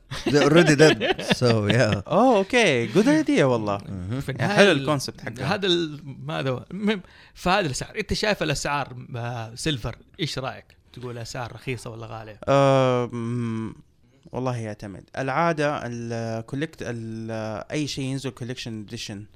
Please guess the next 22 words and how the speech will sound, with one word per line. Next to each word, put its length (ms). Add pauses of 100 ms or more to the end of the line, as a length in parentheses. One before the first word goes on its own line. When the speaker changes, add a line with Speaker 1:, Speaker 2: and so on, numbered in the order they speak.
(400)
Speaker 3:
آه، 420
من، 420
آه، 680
من 240
الشركة 500
الأم 540 (520)
حق 200 (280)
اللعبة، 560
حق 180 (180)
الموفي، 840
حق 260 (260)
ال-، 440 (800)
القصص، 640
الكوميكس، 520
whatever. 380 (480)
الكوليكتور 600
إديشن 280
اللي 80
بينزلوه 380
دايما 220
بيكون 400
ليميتد، 340